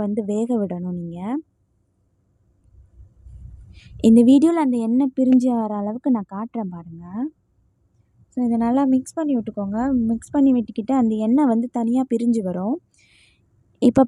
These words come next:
பாருங்க, அந்த எண்ணெய் இதுல பிரிஞ்சு வரும். இந்த ஸ்டேஜ்ல நீங்க வந்து கொத்தமல்லி ஆட் பண்ணிக்கோங்க. உங்களுக்கு தெரியுதா அந்த வீடியோல அந்த எண்ணெய் பிரிஞ்சு வர்றது? So இந்த ஸ்டேஜ்ல நீங்க கொத்தமல்லி நல்லா ஆட் பண்ணி விட்டு இதையும் ஒரு தடவை நல்லா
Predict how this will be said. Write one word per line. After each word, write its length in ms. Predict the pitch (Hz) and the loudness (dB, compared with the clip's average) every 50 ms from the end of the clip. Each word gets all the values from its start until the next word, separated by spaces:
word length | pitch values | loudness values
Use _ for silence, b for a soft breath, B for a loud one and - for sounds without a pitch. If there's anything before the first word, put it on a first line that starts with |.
| 269 | 6
பாருங்க, 320 | 262 254 269 285 269 269 339 349 | 4 6 6 4 4 2 2 2
அந்த 120 | 294 262 247 226 220 | 2 4 4 2 2
எண்ணெய் 240 | 226 247 277 302 277 | 0 0 0 2 2
இதுல 180 | 240 233 226 214 - - | 2 0 0 -2 -2 -2
பிரிஞ்சு 300 | 220 233 240 233 233 208 202 | -2 0 0 0 0 0 -2
வரும். 300 | 196 190 196 214 269 311 277 254 _ _ _ _ _ _ _ _ _ _ - | -2 -2 -2 -4 -4 -4 -6 -10 _ _ _ _ _ _ _ _ _ _ -2
இந்த 200 | 269 262 277 277 294 - | 0 2 4 4 2 0
ஸ்டேஜ்ல 400 | - 285 294 302 294 302 320 370 392 370 320 | 0 -2 0 0 0 -2 -2 -4 -4 -2 -2
நீங்க 180 | 262 240 247 233 220 220 | -2 0 0 -2 -2 -2
வந்து 200 | 220 233 254 302 - 262 | -2 -2 -2 -4 -2 -4
கொத்தமல்லி 480 | 233 - - 247 233 226 220 214 208 196 | -6 -4 -4 -4 -2 -2 -4 -4 -6 -8
ஆட் 120 | 196 185 - 202 | -10 -12 -10 -10
பண்ணிக்கோங்க. 480 | 190 190 185 - - 190 185 185 185 185 190 - _ _ _ _ _ _ _ _ _ - | -8 -8 -10 -10 -10 -10 -8 -8 -10 -12 -12 -14 _ _ _ _ _ _ _ _ _ -4
உங்களுக்கு 300 | - 233 233 233 233 226 - 269 | -2 0 0 2 0 2 2 4
தெரியுதா 260 | 285 349 370 370 349 311 | 4 4 0 -2 -2 -2
அந்த 120 | 254 247 214 233 | -2 -4 -2 -4
வீடியோல 360 | 233 220 240 233 214 208 208 220 254 302 - _ - - | -4 -2 -2 -2 -4 -4 -4 -6 -8 -8 -12 _ -16 -14
அந்த 140 | 214 214 220 220 220 220 | -12 -12 -10 -10 -10 -8
எண்ணெய் 200 | 226 247 233 - | -8 -8 -6 -8
பிரிஞ்சு 260 | 226 208 208 190 190 185 | -8 -8 -8 -10 -10 -12
வர்றது? 300 | 175 175 175 165 185 196 185 185 - _ _ _ _ _ _ _ _ _ _ | -12 -12 -14 -14 -12 -12 -12 -12 -16 _ _ _ _ _ _ _ _ _ _
So 100 | - 285 311 339 - - | -8 -6 -6 -6 -8 -4
இந்த 220 | 262 262 269 277 311 | -2 -2 0 0 -2
ஸ்டேஜ்ல 300 | - - 294 269 269 349 392 359 | -4 -4 -4 -4 -4 -6 -4 -2
நீங்க 140 | 269 254 247 - | -4 -4 -2 -2
கொத்தமல்லி 420 | 247 233 - - 311 311 302 285 269 247 226 | -4 -4 -2 -2 -2 0 0 0 -2 -2 -2
நல்லா 160 | 214 226 226 214 208 | -4 -4 -4 -6 -6
ஆட் 100 | 196 - - | -8 -8 -8
பண்ணி 180 | 214 208 208 208 202 | -6 -6 -4 -6 -6
விட்டு 260 | 190 - - 240 277 349 427 - b b b b b b - 269 | -8 -6 -4 -4 -2 -2 -4 -6 b b b b b b 2 2
இதையும் 380 | 247 277 277 311 370 427 427 330 247 | 4 4 4 4 2 2 2 2 2
ஒரு 120 | 226 220 196 208 | 2 0 -2 -4
தடவை 260 | 214 208 214 233 269 254 226 | -6 -4 -4 -4 -4 -4 -4
நல்லா 220 | 196 202 208 226 | -4 -2 0 0